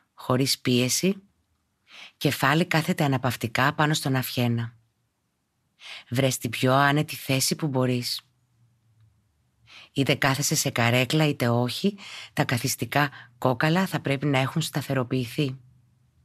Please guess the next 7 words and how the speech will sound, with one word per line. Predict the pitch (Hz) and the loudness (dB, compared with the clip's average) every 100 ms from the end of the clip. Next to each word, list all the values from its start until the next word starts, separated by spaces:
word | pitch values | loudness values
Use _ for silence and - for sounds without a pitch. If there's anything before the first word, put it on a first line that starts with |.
| _ _ _ _ _ _ - - | _ _ _ _ _ _ -20 -16
Τα | - 113 | -4 0
πέλματά | 123 127 131 120 120 | 2 2 2 2 2
σου, | 127 139 | 2 2
αν | 131 | 0
είσαι | 135 139 | 0 -2
σε | 135 | -4
καρέκλα, | - 120 123 123 151 170 | 0 2 4 2 2 0